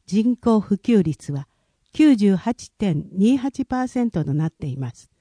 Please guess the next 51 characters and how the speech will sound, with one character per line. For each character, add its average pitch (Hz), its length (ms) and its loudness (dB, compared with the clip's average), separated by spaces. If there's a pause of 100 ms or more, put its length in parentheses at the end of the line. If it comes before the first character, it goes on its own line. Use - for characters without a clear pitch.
(1200)
今 254 220 4
後 254 140 2
も 226 340 2
下 208 180 0
水 311 240 0
道 294 200 2
サ 277 240 0
ー - 20 2
ビ 226 100 2
ス - 220 -2
を 170 160 2 (320)
安 254 240 2
定 285 260 0
し - 120 -18
て 254 360 -4
提 240 200 0
供 247 240 0
す 240 160 -2
る 220 100 0
に 196 140 4
は、 156 120 -2 (380)
こ 233 140 2
れ 247 100 4
ま 233 160 4
で 180 240 -2 (240)
整 320 280 0
備 202 180 2
し - 120 -18
た - 340 -6 (120)
下 196 160 2
水 294 340 0
道 269 200 2
管 247 260 -4
等 208 220 2
の 147 240 0 (260)
施 - 200 -16
設 254 420 0
を 160 120 -2
適 226 300 -2
正 294 260 0
に 262 360 0
維 233 100 0
持 302 140 2
管 311 260 0
理 196 100 2
す 180 160 -2
る 208 120 0
と 214 100 0
と 185 140 0
も 170 120 2
に、 160 160 0